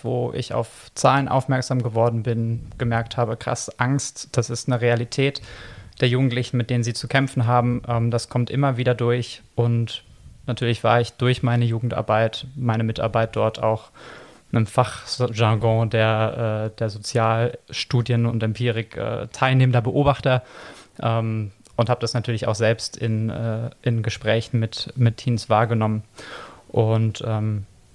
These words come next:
ja, auch in meinem familiären Umfeld, in meinem engeren Freundeskreis kenne ich einige Menschen, die mit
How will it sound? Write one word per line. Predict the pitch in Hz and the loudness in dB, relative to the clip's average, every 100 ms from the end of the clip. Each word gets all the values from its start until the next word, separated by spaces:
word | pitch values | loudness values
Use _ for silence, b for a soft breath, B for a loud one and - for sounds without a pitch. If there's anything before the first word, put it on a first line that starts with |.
| _ _ _ - | _ _ _ 2
ja, | 113 | 6
auch | 123 - | 6 4
in | 117 | 2
meinem | 113 113 113 110 - _ _ _ - _ | 2 2 0 -2 -8 _ _ _ -20 _
familiären | - 117 120 120 127 | 2 2 4 2 2
Umfeld, | 123 123 117 113 117 113 - | 0 -2 0 2 2 2 -2
in | |
meinem | 113 113 | -2 -2
engeren | - 113 110 113 113 | -2 -4 -2 -2 -4
Freundeskreis | - 123 120 117 - 113 - 113 - - - | -2 2 2 0 -2 -2 0 -2 -6 -12 -2
kenne | 120 117 | 2 2
ich | 113 - | 0 -2
einige | 117 131 123 | 2 4 4
Menschen, | 123 123 - 120 | 2 0 -2 -2
die | 117 | 0
mit | 113 - - | -2 -4 -16